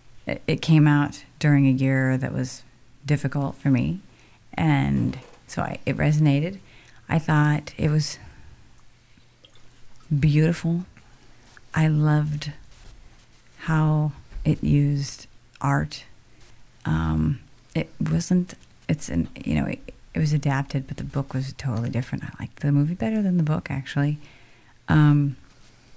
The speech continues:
I, I loved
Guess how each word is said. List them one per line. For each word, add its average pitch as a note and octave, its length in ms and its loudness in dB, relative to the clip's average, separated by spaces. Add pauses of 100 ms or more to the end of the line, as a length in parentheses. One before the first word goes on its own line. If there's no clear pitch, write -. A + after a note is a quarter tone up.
(1500)
I, - 160 -6
I F3 120 6
loved F3 720 2